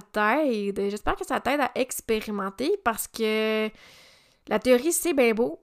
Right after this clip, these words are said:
mais l'expérimentation, il y a vraiment rien de tel. Euh, euh, quelques mots sur, euh, le festival de cadeaux punchés qui aura lieu, je le répète, du vingt-cinq janvier au premier février. Euh, il va y avoir des publications qui vont annoncer,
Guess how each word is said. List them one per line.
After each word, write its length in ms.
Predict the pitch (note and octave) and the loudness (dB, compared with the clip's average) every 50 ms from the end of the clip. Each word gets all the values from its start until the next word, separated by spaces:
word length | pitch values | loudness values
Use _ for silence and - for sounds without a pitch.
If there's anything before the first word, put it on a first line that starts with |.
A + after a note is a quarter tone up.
| _ - | _ -4
mais 280 | A3 A#3 A#3+ A#3+ B3 | 0 4 6 6 8
l'expérimentation, 840 | B3 A#3+ A#3+ - - B3+ B3 C4 B3+ B3 B3 - A3 A3+ - C#4+ D4+ | 6 6 4 2 0 0 0 2 2 0 2 2 0 0 0 -2 -2
il 80 | C4+ | 0
y 40 | A#3 | 0
a 60 | G#3 | 0
vraiment 320 | G3+ G#3 A3 B3 D4+ D4+ B3 | 0 0 2 2 2 2 0
rien 300 | - A3 A3+ B3+ C4+ A#3+ | -2 -4 -4 -4 -2 -4
de 60 | G#3+ | -4
tel. 440 | - - G#3+ A#3+ C#4+ C4+ A3 G#3 - - - - - - - - - - - - | -4 -4 -2 -2 -2 -2 -4 -6 -10 -16 -20 -20 -20 -20 -20 -20 -20 -18 -6 0
Euh, 480 | A3 A3 A3 A3 G#3+ G#3+ G#3+ G#3+ - - - _ - | 2 4 6 6 6 6 4 4 2 0 -4 _ 4
euh, 200 | A3+ A3+ A3 A3 | 6 6 6 6
quelques 420 | A3 - F#4 A#4 A#4 - D#4 C#4 | 6 6 6 6 8 8 8 8
mots 200 | B3+ C#4+ E4+ F#4+ | 8 6 4 2
sur, 240 | E4+ - - - C#4+ | 4 2 0 2 2
euh, 640 | C#4+ C#4+ C#4+ C#4 B3 A#3 A#3 A3+ A3 A3 A3 A3+ A3 | 4 4 4 4 2 2 4 4 6 6 6 6 4
le 80 | A3 | 2
festival 380 | A3 C4+ - - B3 C#4+ D#4+ E4+ | 2 0 -4 0 2 4 4 4
de 60 | D4+ | 4
cadeaux 280 | - - B3 A#3 B3+ B3+ | 4 2 2 2 2 2
punchés 440 | B3 A#3 A3 A3 - - C#4 D4 | 2 2 2 2 -2 -2 -2 -4
qui 200 | D4 - - A#3 | -4 -2 0 0
aura 240 | A3 A3 A3 A3 A3 | 0 2 2 2 2
lieu, 300 | A3 G#3 G#3+ A#3+ C#4 D#4 | 2 0 -2 0 0 0
je 160 | C#4 A#3+ A3 | 0 0 0
le 100 | G#3+ G#3 | 0 -2
répète, 380 | G#3 G#3 G#3 G#3+ - C#4+ D4+ - - | -2 -2 -4 -2 0 -2 -2 -2 -6
du 100 | G#3 G#3+ | -8 -2
vingt-cinq 420 | G#3+ C4 C#4+ C#4+ C#4+ D#4 D#4 D#4 C4+ | 0 0 0 0 0 -2 -2 -2 0
janvier 440 | A#3+ A3 G#3 G#3+ G#3+ B3 C#4 - - | 0 2 0 0 0 -4 -6 -6 -6
au 120 | - A#3 A3+ | -8 -10 -10
premier 360 | - - B3+ C4 C#4 C#4+ D4+ | -6 -4 -2 -2 -2 -4 -8
février. 640 | - - B3 A#3 G#3 A3 - - - A3+ - - - - - - - - - - - - - - - _ _ - - | -4 0 0 0 0 -2 -8 -10 -16 -18 -18 -18 -20 -20 -20 -20 -20 -20 -20 -20 -20 -20 -20 -20 -20 _ _ -6 0
Euh, 320 | A3 A3 A3+ A3+ A3+ A3+ | 2 4 4 6 6 6
il 20 | A3+ | 6
va 0 | |
y 80 | A#3 | 8
avoir 140 | A#3 A#3+ C4+ | 8 6 6
des 100 | C4+ C#4 | 4 2
publications 840 | B3+ - A#3+ A3+ A#3+ C4 B3+ - D4 C4 B3 A#3+ B3 - C#4+ C#4 F4+ | -4 -6 -8 -6 -6 -4 0 4 6 8 8 8 6 4 0 0 0
qui 120 | - - C#4 | 0 -4 -2
vont 220 | A#3+ A#3+ A#3 A#3 | 0 2 4 4
annoncer, 760 | - - A#3 A#3+ B3 A#3 A3+ A3+ - - - C#4 D4 F4+ - | 4 4 4 2 2 0 0 0 2 2 2 2 0 -2 -4